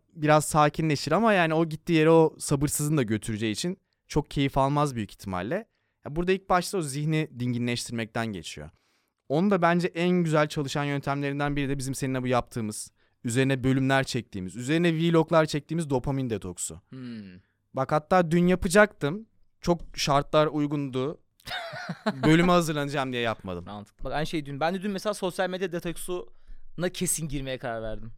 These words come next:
Speaker 1: Çok lazım.
Speaker 2: Ben bir de bizim Bumyane hesabı beni bütün dopamin reseptörlerimin ağzına sıçtı. Bir de şu an Reels'lara sürekli izlenmiş mi, izlenmemiş mi, kaç izlenmiş, dolaşıma girdi mi, girmedi mi falan.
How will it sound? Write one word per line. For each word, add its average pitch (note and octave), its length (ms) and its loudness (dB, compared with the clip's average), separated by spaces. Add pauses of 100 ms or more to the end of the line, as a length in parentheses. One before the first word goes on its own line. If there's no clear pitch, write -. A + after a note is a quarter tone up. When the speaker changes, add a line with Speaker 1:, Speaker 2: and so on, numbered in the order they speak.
(180)
Speaker 1:
Çok G#2+ 260 -6
lazım. E2+ 400 -8 (100)
Speaker 2:
Ben C3 160 -6
bir E3+ 60 -4
de F3 120 -4
bizim D3+ 200 -6
Bumyane D#3+ 340 -4
hesabı E3 420 -4
beni D3+ 300 -4 (320)
bütün G3 480 -4 (220)
dopamin F#3 280 0
reseptörlerimin F3 680 -2
ağzına D3+ 340 0
sıçtı. - 380 -14 (340)
Bir C3 60 -18
de C#3+ 80 -6
şu F3+ 120 -2
an E3+ 100 0
Reels'lara E3+ 380 -2
sürekli E3+ 300 -4
izlenmiş F#3 480 0
mi, G3 80 -6
izlenmemiş F#3+ 420 0
mi, G3 60 -4
kaç F#3 220 -2
izlenmiş, G3 520 -2
dolaşıma F#3+ 360 2
girdi G3 360 -6
mi, G#3+ 120 -4
girmedi G3+ 360 0
mi G3 60 -8
falan. A#3 280 -6